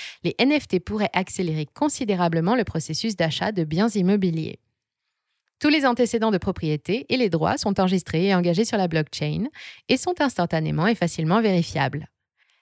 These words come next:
Les N F T permettent également de fractionner les biens immobiliers, ce qui permettrait aux propriétaires de libérer rapidement la valeur d'actifs auparavant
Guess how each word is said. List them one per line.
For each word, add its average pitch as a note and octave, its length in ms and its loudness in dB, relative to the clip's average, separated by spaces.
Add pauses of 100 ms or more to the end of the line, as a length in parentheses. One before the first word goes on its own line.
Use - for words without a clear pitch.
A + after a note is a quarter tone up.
(140)
Les F#3 100 6
N B3 120 4
F F4+ 160 2
T G4 100 2
permettent G3+ 380 2
également A3+ 360 4
de E3+ 100 4
fractionner F#3 720 0
les E3 100 -2
biens F#3 240 2
immobiliers, F#3 640 2
ce - 140 -6
qui G3+ 160 -6
permettrait A3+ 400 2
aux G#3+ 80 6
propriétaires B3+ 640 0
de E3 100 -2
libérer G#3+ 460 2
rapidement G3 460 0
la D#3 120 2
valeur D#3 300 0
d'actifs E3+ 540 -8
auparavant F#3 540 0